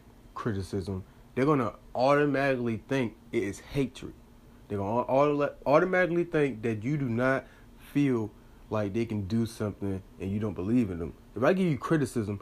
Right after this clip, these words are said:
it's not that I don't believe in you. I believe in you. That's, this is why I'm giving you criticism, you know?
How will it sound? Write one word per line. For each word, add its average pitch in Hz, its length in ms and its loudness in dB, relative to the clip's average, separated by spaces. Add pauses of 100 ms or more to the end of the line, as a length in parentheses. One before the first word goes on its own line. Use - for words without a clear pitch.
(100)
it's 113 160 -4
not 139 200 0 (180)
that 107 220 -2
I 101 80 -4
don't 101 280 -4
believe 101 340 0
in 87 80 -6
you. 85 160 -6 (120)
I 151 140 4
believe 120 560 -2
in 80 160 -6
you. 71 140 -10 (720)
That's, 131 280 0
this 113 280 -4
is 120 120 -2
why 113 460 4
I'm 101 120 -4
giving 90 280 -6
you 90 60 -6
criticism, - 560 -10 (240)
you 92 100 -4
know? 95 180 -4